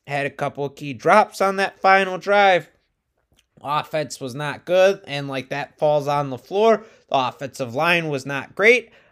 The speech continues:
I don't know why we tried blocking an all-pro defensive end with rookie tight ends. That seems like a recipe for disaster, and it was. But, you know, what do I know? You know, these coaches get paid so much money, and then they do some of the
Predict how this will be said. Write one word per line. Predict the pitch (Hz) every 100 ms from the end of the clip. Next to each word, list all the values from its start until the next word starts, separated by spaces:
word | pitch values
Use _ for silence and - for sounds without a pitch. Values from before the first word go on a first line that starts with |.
| _
I | 139
don't | 143 147 139
know | 139
why | 131 185 190
we | 185
tried | 180 185 175 -
blocking | 180 175 160 165
an | 139
all-pro | 131 175 185 - 175 185 175
defensive | - 147 165 185 185 175 180 135
end | 156 196 185
with | 160 -
rookie | 127 170 - 160
tight | - 160 160
ends. | 170 254 240 - _ _
That | - 147 -
seems | 156 160 143
like | 143 139
a |
recipe | 139 135 - 135
for | - 110
disaster, | 110 185 247 - 233 -
and | 240 403
it | - 285
was. | 453 480 311 180 - - _ _ _ _
But, | 196 214
you | 226
know, | 220 202
what | 185 196 185 -
do | 165 151
I | 117 113
know? | 98 76 - _ _ -
You | 233
know, | 262
these | 381 415 -
coaches | - 240 392 403 240 202
get | 220 208
paid | - 247 247 -
so | - 214 262
much | 277 254 -
money, | 214 240 202 143 - _ _ _
and | 180 214
then | 240 240
they | 240 269
do | 254 240
some | 240 240
of | 240
the | 202